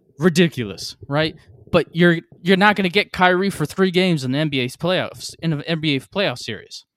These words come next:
like, especially against <clears throat> this team. So, and because of those reasons, I completely disagree with you. I,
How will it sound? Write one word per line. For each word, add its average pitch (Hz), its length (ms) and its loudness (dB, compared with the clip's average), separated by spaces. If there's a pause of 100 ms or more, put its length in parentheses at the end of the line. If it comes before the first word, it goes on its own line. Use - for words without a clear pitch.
(1000)
like, 147 160 -6
especially 160 500 0
against 147 380 -4 (120)
<clears throat> 127 120 -10
this 175 240 -2
team. 131 580 -8 (500)
So, 127 680 -2 (640)
and 185 100 -2
because 220 320 -6
of 156 100 -8
those 165 360 -4
reasons, 123 480 -12 (480)
I 226 160 -12
completely 185 560 -14
disagree 190 520 -10
with 131 220 -14
you. 98 140 -14 (520)
I, 175 180 -6